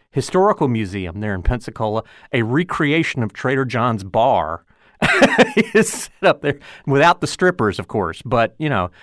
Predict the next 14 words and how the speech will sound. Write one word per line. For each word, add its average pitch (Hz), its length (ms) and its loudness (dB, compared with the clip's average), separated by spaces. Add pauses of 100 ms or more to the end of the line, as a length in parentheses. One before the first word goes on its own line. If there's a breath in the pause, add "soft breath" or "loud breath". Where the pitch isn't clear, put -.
(160 loud breath)
how, - 260 2
where 180 360 2
else 156 240 0
would 131 140 -4
you 131 100 -6
find 110 560 -2
a 113 300 -2
historical 156 640 -4
display 110 480 -4
of 104 80 -6
a 104 80 -6
famous 131 400 -6
strip 139 300 -6
joint? 85 360 -12